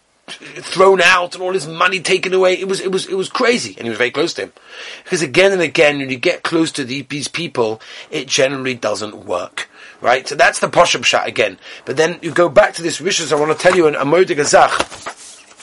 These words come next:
that, um, Rabbi Abraham Twersky brings down, that he says, um, a young man that he treated who, uh, was very heavily involved in drugs,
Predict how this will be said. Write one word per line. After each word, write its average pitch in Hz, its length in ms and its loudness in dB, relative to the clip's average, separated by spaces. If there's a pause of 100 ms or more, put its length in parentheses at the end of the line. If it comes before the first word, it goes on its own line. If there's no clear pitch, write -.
(260)
that, 127 340 0
um, 120 340 4 (340)
Rabbi 123 140 4
Abraham 151 380 0
Twersky 160 560 0 (360)
brings 143 460 0
down, 127 460 2 (320)
that 123 240 2
he 127 160 -2
says, 147 600 2
um, 131 540 -2 (960)
a 151 60 2
young 175 340 4
man 175 240 6
that 143 120 -2
he 139 120 -6
treated - 600 -2 (640)
who, 139 180 2
uh, 135 340 0
was 131 200 0
very 147 260 4
heavily 143 340 2
involved 139 360 4
in 131 100 -2
drugs, 127 640 0